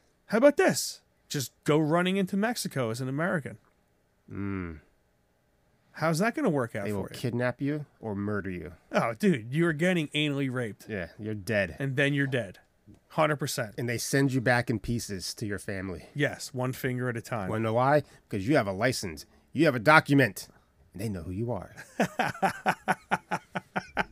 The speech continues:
Speaker 1: Then your whole fucking family dies.
Speaker 2: Yep, yep.
Speaker 1: Yeah. No, I'm, I'm, but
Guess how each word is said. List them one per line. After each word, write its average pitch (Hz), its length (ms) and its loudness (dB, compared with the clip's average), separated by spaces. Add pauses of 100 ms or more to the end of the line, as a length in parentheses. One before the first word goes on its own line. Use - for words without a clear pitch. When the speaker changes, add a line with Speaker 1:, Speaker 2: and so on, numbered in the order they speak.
(880)
Speaker 1:
Then 139 120 -10
your 139 120 -10
whole 135 80 -12
fucking - 360 -12
family 117 360 -12
dies. - 560 -12
Speaker 2:
Yep, - 120 -14 (140)
yep. 95 260 -6 (160)
Speaker 1:
Yeah. - 640 -12 (480)
No, 123 160 -8
I'm, 131 200 -6
I'm, 302 220 -2 (320)
but 294 140 4